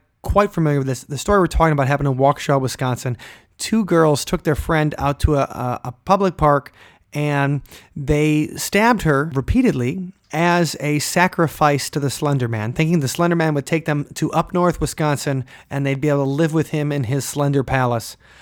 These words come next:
And so obviously the girls had some mental issues. Uh, they were local girls at the junior high th-, that did this. And, and a couple of questions, Nick. Number one, is there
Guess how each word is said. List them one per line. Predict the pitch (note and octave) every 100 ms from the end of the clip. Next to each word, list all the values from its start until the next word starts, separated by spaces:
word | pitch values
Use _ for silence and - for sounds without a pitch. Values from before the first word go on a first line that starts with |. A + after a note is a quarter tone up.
| - -
And | - C#3+ C#3
so | -
obviously | C#3 E3 F3+ E3 - E3
the | D3
girls | D3 D3+ -
had | C#3
some | - C3+
mental | C3+ C3+ C3+
issues. | - C#3 B2+ - - - -
Uh, | C3 B2
they | B2 B2
were | A#2+ B2 A#2+ A#2 -
local | C#3+ D#3+ D#3+ D3+ C#3+ -
girls | D#3 D3+ C#3+
at | C3+
the | C3
junior | D3+ D3 A2+
high | B2+ B2+ B2+ -
th-, | A2+
that | C3+ C3
did | D3 F3+
this. | C3+ A#2+ - - - - - -
And, | D#3 - G#2 -
and | C#3+
a | C#3+
couple | - B3+ B3
of | E3
questions, | F3+ E3 - D3+ -
Nick. | C#3 - _ _ _ _ -
Number | D3+ G#3+ A#3
one, | E3 C#3 C3+ B2 B2 - - -
is | D#3+
there | F#3+